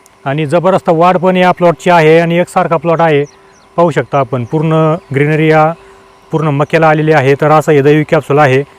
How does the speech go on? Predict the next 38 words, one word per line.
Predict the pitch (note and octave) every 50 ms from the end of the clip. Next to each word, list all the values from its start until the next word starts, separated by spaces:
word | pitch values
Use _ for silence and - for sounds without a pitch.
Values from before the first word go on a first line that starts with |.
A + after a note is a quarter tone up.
| - - - - -
यामध्ये | C#3+ D3 D#3 E3 E3 C#3+ D#3 D#3+ D#3+ D#3+ E3+ F3 - D#3
वीस | D#3 F3+ D#3+ - -
फवारणी | C3+ C3 C3+ C3+ D3
पंप | D3 B2+ D#3+ D3+ C#3+
आपले | D3+ D3+ D3 D#3
होणार | D3 B2+ A#2+ C3 C3+
आहेत. | D3 C#3+ C3+ B2+ A2 G2+ - - - - - - - - _ -
तर, | C3 C3 C#3 C3+ C3+ C#3 C3+ C3+
अ, | - - - _ C3 - -
कॅप्सूल | E3 D#3 - - E3 D#3+
मित्रांनो | D#3 D#3 D3 D3 C#3 C#3 D3
हे | C#3
असे | C3 C#3 C3+ A#2 C#3
असतात, | C#3 B2+ - - C3 - -
पाहून | C#3+ C#3 C#3
घ्या. | B2+ A#2+ B2 - - - - - - - -
अशा | D#3 D#3+ - D#3
वीस | D3+ E3 C#3+
कॅप्सूल | - F3 E3 - - D3+
या | D3+ D3+
दैविक | C#3+ D#3 D#3 D#3 -
कॅप्सूलमध्ये | - D#3 - - C3+ C#3+ D3 C3 C3+
आपल्याला | C3 B2+ - C#3 C#3 C3+ C3+ C3+
पाहायला | - - D#3+ C#3+ B2+ B2 B2+
मिळतात. | C3+ C3+ B2+ - C#3+ C#3+ C#3 - - - - - - - - _ -
तर | D3 C#3+
एका | D#3 E3 D#3+ D#3+ - F3+
फवारणी | C#3 D3+ C#3 C3+ C#3 D3+
पंपसाठी | C#3+ D#3 D#3+ D3 - D3 C3+ D3+
एकच | D#3 D3+ F3 -
कॅप्सूल | - F3 E3 - E3+ D#3+
घेऊन | C3+ C3 C3+ C#3
आपण | C#3 - D#3 C#3+ -
फवारणी | A2+ A2+ A#2 C3 C#3+
करू | C3+ D3+ C#3+
शकता. | B2+ C3+ G#2+ - C3 A#2
तर | A2 - C#3 C3
जबरदस्त | C3 D3 D3 D3 D#3+ E3+ D#3+ - - -